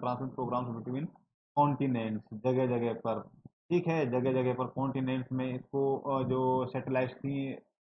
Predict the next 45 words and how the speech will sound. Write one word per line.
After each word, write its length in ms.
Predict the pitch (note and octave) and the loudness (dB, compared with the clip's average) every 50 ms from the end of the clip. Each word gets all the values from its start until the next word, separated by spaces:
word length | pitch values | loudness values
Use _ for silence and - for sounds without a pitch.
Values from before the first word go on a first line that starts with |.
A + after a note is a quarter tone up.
| _ _ _ - | _ _ _ -6
उनको 340 | B2+ B2+ - - C3+ C3 C3 | -6 -4 -2 -2 -2 -2 -2
सेट 300 | B2+ - C3+ C3+ C3+ - | -2 -2 -4 -4 -4 -2
कर 120 | - C3 B2 | -4 -4 -2
दिया 200 | A#2+ C#3 C#3 C3+ | 0 0 0 0
गया। 320 | C3+ C#3 C#3+ D3+ D3+ - - _ _ _ - - | 0 0 0 -2 -2 -6 -12 _ _ _ -4 0
Events 260 | C#3 C#3+ D3 C#3 B2+ | 2 2 2 0 -2
can 180 | - D3 C#3 C3+ | -2 -2 -2 0
be 140 | C3+ C#3 C3 | 0 -2 -2
seen 220 | C3 - C#3 C#3+ C3+ - | -2 -4 -6 -6 -4 -4
as 140 | C#3 C3+ B2 | -4 -2 0
they 140 | B2+ C#3 B2 - A#2+ | 0 -2 -2 -2 -6
happen 240 | A2 - C3+ C3+ | -6 -6 -4 -4
in 120 | C3+ C3+ C3 | -4 -2 -2
the 100 | C3 B2 | -2 -2
most 220 | B2 C3 C3 B2+ - - | -2 -2 -4 -4 -2 -2
parts 160 | B2+ B2 B2 | -2 -2 -2
of 60 | B2+ | -4
the 180 | A#2+ A#2+ A#2+ A2 | -2 -2 0 2
world, 240 | B2 C#3 D3 D3+ C#3+ - - _ _ _ - | 4 4 4 4 2 -2 -6 _ _ _ -8
और 60 | B2 A#2+ | -4 0
जो 180 | A2+ C#3 D3 | 4 4 4
भी 500 | C#3+ D3+ D#3 D#3 D#3 D#3 D#3 D#3+ D#3+ D#3+ C#3+ | 6 6 6 8 8 8 8 6 6 4 2
ज़्यादातर 500 | B2+ B2+ C3 C3 C#3 C3+ - D3 C#3+ C#3 | 2 6 6 6 6 6 4 2 2 2
विश्व 420 | B2 A#2 A#2 C3+ C3 - D#3 D3 | 0 0 -2 -2 -2 0 -2 -2
के 220 | - - D3 D3 | 0 0 0 0
किसी 260 | C#3+ - C#3+ B2 C#3+ C#3+ | 0 -2 -4 -2 -2 0
भी 120 | C#3+ C#3+ | 0 0
कोने 220 | - - C#3+ C#3 | 0 0 0 0
में 140 | C#3 C#3+ C#3+ | 0 -2 -4
कोई 260 | C#3 - D3+ D3 D3 | -2 0 2 4 4
भी 240 | C#3 C#3+ D3 D3+ D3+ | 6 6 6 6 6
इवेंट 460 | D3 - - D3 C#3+ C#3 C#3+ C#3 - | 4 2 0 2 4 4 4 2 2
होता 220 | B2+ B2 B2 C3+ B2+ | 0 2 4 4 4
था 140 | - C#3 C3+ | 4 4 2
उसे 260 | C3 C3+ - - C#3 | 2 2 0 0 0
हम 80 | C3+ | 0
टेलीविजन 360 | C3+ - C3+ C3+ C3+ C3+ C3 B2 | 2 2 2 4 4 4 2 2
पर 140 | - C3 | 0 0
देख 220 | A#2 A#2+ C3 B2+ - - | 0 0 0 0 4 4
पा 80 | C3 | 4
सक-, 260 | C3 - C3 - - | 4 2 -2 -6 -6
देख 300 | - C3 B2+ C#3 C3+ B2+ - | -8 -6 -2 -2 -2 0 2
पा 80 | C#3 C3 | 2 2
सकते 280 | C3 C3 - - C#3+ | 2 0 -4 -4 -4
थे, 180 | C#3 - E3 - | -2 0 -2 -2